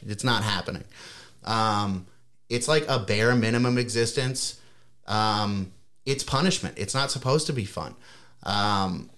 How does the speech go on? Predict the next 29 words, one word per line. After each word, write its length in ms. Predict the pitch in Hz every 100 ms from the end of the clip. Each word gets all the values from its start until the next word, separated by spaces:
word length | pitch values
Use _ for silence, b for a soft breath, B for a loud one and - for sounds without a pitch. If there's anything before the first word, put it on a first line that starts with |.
| -
so 180 | - 143
I'm, 260 | 131 180 269 -
I 200 | 170 226
really 200 | 233 240
don't 220 | 160 160 151
have 300 | 143 120 113
much 200 | 123 123
of 80 |
a 60 | 110
problem 380 | 98 117 123 110
with 120 | 98
taxpayers 580 | - 107 - 107 101 95
doing 280 | 104 113 98
it 100 | 85
because 220 | 98 101
it 120 | 104
serves 500 | - 127 123 123 101
a 100 | 98
purpose. 600 | - 107 95 - - - -
You 80 |
know, 140 | 95 98
it's 180 | 98 -
keeping 420 | - 117 117 113
them 200 | 110 107
out 280 | - 98 107
of 180 | 101 95
the 60 | 101
society. 640 | - 92 95 95 90 95 B B B B B
Uh, 280 | - 113 117